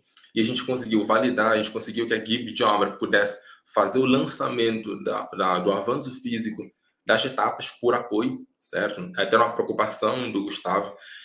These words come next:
E assim, gente, é, essa, é, fazer com que isso funcione na ponta, pra gente também é um grande diferencial. Porque não adianta a gente ter todo um aparato tecnológico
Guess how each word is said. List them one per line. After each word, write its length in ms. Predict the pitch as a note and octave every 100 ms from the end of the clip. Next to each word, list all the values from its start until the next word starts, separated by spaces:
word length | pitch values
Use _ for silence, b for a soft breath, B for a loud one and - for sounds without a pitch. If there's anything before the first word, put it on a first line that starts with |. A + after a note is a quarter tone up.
| B B
E 160 | A2+
assim, 320 | A#2 - A#2+
gente, 320 | G2+ F2+ F2+ - b b -
é, 240 | F2+ F2+ -
essa, 360 | C#3+ F3+ E3+
é, 1300 | D3+ A#2+ A#2 A#2 A#2 - _ _ _ _ _ _ - -
fazer 240 | B2 E3+
com 120 | F#3
que 140 | F3+ D#3+
isso 180 | D#3 -
funcione 360 | C#3+ C#3 B2+
na 100 | C3+
ponta, 580 | - - C#3+ F3+ - - - _ _
pra 140 | B2+ B2+
gente 180 | C3
também 220 | C#3+ B2 C#3+
é 40 |
um 40 |
grande 220 | C3 B2+ B2+
diferencial. 680 | - D3 D#3+ F#3 C3+ - B B B B
Porque 140 | -
não 120 | C#3+
adianta 340 | D#3+ C#3+ E3 F3+
a 20 |
gente 240 | F#3 F3
ter 200 | D3+ -
todo 240 | - E3+ F#3
um 160 | F3
aparato 480 | D#3 D#3+ C3 B2 -
tecnológico 720 | C3 C3 A#2+ G#2 A#2+ D3 D#3+